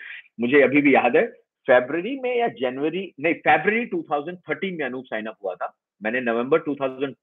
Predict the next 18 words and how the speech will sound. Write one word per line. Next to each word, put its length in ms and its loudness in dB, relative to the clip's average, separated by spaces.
ट्वेल्व 220 4
में, 180 0
अ, 40 -14
ज्वाइन 500 0
किया 200 2
था 120 -4
हॉस्पिटल, 640 -8
फरवरी 600 0
टू 140 -4
थाउजेंड 380 -2
थर्टीन 240 -4
में, 200 0
I 20 2
hope 140 2
Anoop 240 0
को 100 0
ज्यादा 240 4
better 280 0